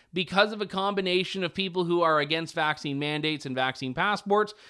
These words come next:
in some cases people who are just against vaccines, other people who are just really anti-lockdown because they've, they've had enough of it all after two years to flatten the curve. So that was one of the big things. And, and, you know, it's difficult to quantify that support because you don't know,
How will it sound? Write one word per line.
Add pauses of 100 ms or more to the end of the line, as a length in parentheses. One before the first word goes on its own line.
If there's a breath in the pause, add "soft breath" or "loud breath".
(100)
in
some
cases
people
who
are
just
against
vaccines, (260 loud breath)
other
people
who
are
just
really
anti-lockdown
because
they've,
they've
had
enough
of
it
all
after (260 loud breath)
two
years
to
flatten
the
curve. (280 loud breath)
So
that
was
one
of
the
big
things.
And,
and,
you
know,
it's
difficult
to
quantify
that
support
because
you
don't
know,